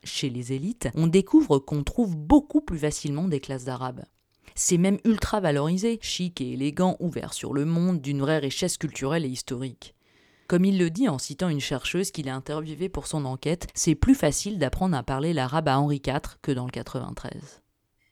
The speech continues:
C'est donc bien la guerre culturelle qu'il faut gagner pour donner envie d'apprendre cette langue et comme Nabil Wakin le dit joliment, d'aimer, d'échanger, de débattre, de lire, de découvrir ou de voyager en arabe.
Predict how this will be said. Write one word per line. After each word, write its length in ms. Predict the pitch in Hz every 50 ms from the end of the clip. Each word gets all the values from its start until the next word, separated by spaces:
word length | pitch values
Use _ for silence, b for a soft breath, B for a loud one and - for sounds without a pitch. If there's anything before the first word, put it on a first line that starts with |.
| _ _ _
C'est 220 | - - - 220 202
donc 260 | 180 214 214 214 196
bien 220 | 202 220 233 247
la 160 | 233 185 143 135
guerre 400 | 139 139 135 170 180 180 - -
culturelle 640 | - 175 165 - - - 147 139 143 151 175 170
qu'il 140 | - 147 135
faut 160 | - - 131
gagner 400 | 123 127 127 127 127 127 127 -
pour 200 | - 175 151 151
donner 380 | 147 175 170 175 175 180 - -
envie 340 | - 202 196 190 175 202 220
d'apprendre 440 | 196 175 135 - - - 151 139 135
cette 280 | - - 135 - - -
langue 260 | 135 143 156 151 131
et 120 | - 156 151
comme 240 | - 220 214 202
Nabil 340 | 185 170 156 151 165 202 196
Wakin 360 | 175 156 143 139 - - 202 185
le 120 | 160 147
dit 160 | 139 135 143
joliment, 460 | 131 147 165 160 147 147 143 135 160 175 160
d'aimer, 420 | 151 165 175 160 151 143 143 156
d'échanger, 680 | 151 151 190 175 - - - 156 151 147 143 147 147
de 180 | 151 156 175 180
débattre, 540 | 160 160 160 151 143 139 135 143 - - -
de 140 | 165 165 175
lire, 380 | 170 165 156 156 160 165 165
de 120 | 147 160 160
découvrir 640 | 156 170 170 - - 170 151 139 139 135 147 156 - -
ou 80 | 185
de 140 | 160 165 156
voyager 520 | 147 151 160 151 147 139 135 131 135 143
en 140 | 127 127 123
arabe. 320 | 123 120 120 69 - -